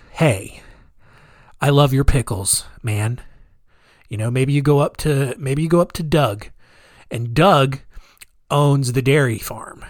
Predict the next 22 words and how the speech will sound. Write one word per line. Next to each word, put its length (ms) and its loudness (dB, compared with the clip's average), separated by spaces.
and 240 -8
Doug 440 2
has 320 -4
the 100 -8
milk. 540 -10
And 140 -10
so 160 -2
you 300 0
trade 640 0
a 80 -10
jar 640 2
of 160 -4
your 480 0
fantastic 760 2
pickles 600 0
for 640 0
a 60 -2
week's 760 -2
supply 800 2
of 280 -8
Doug's 320 0
milk, 420 -4